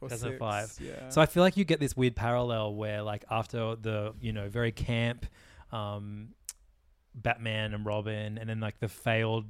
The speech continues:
Speaker 2: Marvel stuff, I think there was this, like, "Oh, let's make grounded, very, like, you know, um,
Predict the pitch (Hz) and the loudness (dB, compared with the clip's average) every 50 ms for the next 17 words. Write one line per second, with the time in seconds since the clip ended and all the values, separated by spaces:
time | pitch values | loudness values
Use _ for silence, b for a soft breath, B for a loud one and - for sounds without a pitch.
0 | - - - 117 110 107 110 113 110 117 113 - - - 117 110 104 101 - - | -12 -8 -4 -2 0 2 2 2 0 0 -2 -2 -2 0 2 2 0 -2 -6 -16
1 | B B B B B B B B B - 110 - 151 139 131 123 110 117 123 127 | B B B B B B B B B -4 0 0 2 2 2 2 2 2 2 2
2 | - 131 120 - - 117 110 - 135 120 117 117 113 - - 127 131 - - - | 2 0 -2 0 0 -2 0 0 0 0 0 0 -2 -4 -4 -4 -4 -4 -4 -2
3 | 117 113 110 117 117 123 127 120 120 117 113 110 101 120 120 117 117 117 113 113 | 0 0 0 2 0 0 2 2 0 0 0 -2 0 0 2 2 2 0 0 -2
4 | 110 110 - - 113 107 104 101 98 98 98 b b b b b b b b b | -4 -4 -4 -4 -6 -4 -4 -4 -6 -8 -10 b b b b b b b b b
5 | 110 104 101 98 101 98 98 98 101 | -8 -6 -6 -6 -6 -8 -10 -10 -12